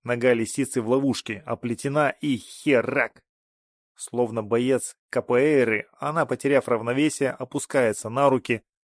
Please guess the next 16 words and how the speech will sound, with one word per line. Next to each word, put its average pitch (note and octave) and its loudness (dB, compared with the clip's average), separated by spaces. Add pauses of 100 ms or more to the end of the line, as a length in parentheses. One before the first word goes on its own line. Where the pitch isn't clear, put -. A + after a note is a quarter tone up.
(140)
второй D#3+ 2
ногой C3+ 2
херачит C3+ 0
меня A#2 0
в G#2+ -10
грудь. A2 -2 (680)
Едва B2+ 0
успев A#2 -2
поднять A#2 -4
деревянный G#2+ 0
меч, C3+ -4 (340)
отлетаю D3 -2
на C3+ 2
добрых B2+ 2
два A#2 2
метра. G#2 -6